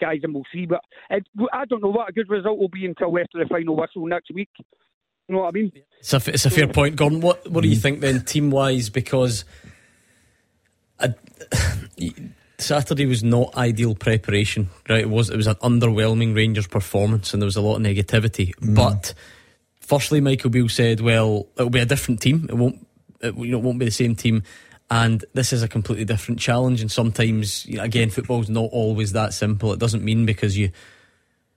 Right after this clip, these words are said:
Speaker 2: toiled a bit against Morton that that's automatically gonna happen. I think you would agree, though, you'd maybe rather go in with a bit more of a, a real sense of, "Okay, they're all on form, they're all bang at it, and I know who I can rely on tonight." I, is there a bit of uncertainty there?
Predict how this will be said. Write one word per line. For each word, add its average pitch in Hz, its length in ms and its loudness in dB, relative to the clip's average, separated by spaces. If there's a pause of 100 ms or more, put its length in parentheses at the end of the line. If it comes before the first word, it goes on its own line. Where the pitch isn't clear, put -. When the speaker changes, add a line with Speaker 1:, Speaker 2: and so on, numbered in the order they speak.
(120)
Speaker 2:
toiled 117 340 4
a 113 40 4
bit 110 160 2
against 110 280 0
Morton 110 400 2
that 104 100 0
that's 98 200 -4
automatically 104 760 0
gonna 98 160 0
happen. 107 380 0
I 98 40 2
think 120 180 0
you 117 80 -2
would 101 60 0
agree, 107 360 2
though, 123 100 4
you'd 104 220 2
maybe 107 240 2
rather 110 360 0
go 104 200 -2
in 113 140 2
with 107 160 -2
a 104 60 0
bit 113 200 -2
more 110 180 -2
of 98 100 -4
a, 98 320 0 (580)
a 117 100 0
real 131 300 4
sense 117 460 2
of, 104 100 0
"Okay, 107 400 -2
they're 127 460 0
all 127 320 4
on 120 120 2
form, 120 500 2
they're 117 160 4
all 113 100 4
bang 113 280 0
at 113 240 -2
it, - 40 -2
and 110 100 0
I 110 40 2
know 117 300 4
who 113 140 4
I 107 60 2
can 107 180 0
rely 101 380 2
on 127 200 2
tonight." 98 320 0
I, - 80 -4
is 127 240 -2
there 123 100 2
a 120 40 4
bit 113 120 0
of 117 100 -4
uncertainty 120 560 -2
there? 117 140 0